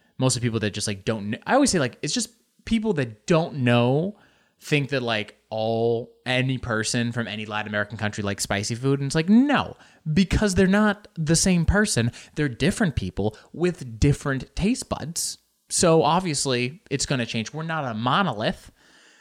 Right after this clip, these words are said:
but, uh, in Argentina especially, they're not, <laughs> like, when my dad went to visit my mom's family for the first time,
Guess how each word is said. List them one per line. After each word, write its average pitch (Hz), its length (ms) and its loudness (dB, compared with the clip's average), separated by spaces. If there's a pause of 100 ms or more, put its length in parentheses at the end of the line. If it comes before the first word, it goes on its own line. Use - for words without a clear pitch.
(320)
but, 120 260 4
uh, 117 200 2
in 135 80 2
Argentina 135 400 2
especially, 104 540 -2
they're 113 220 2
not, 98 360 0 (260)
<laughs> - 240 -2
like, 160 160 4
when 175 140 6
my 160 100 4
dad 151 500 0 (640)
went 127 380 2
to 131 80 0
visit 113 260 0
my 107 80 -2
mom's 104 320 -2
family 110 300 0
for 143 140 -2
the 143 60 0
first 151 300 0
time, 165 340 2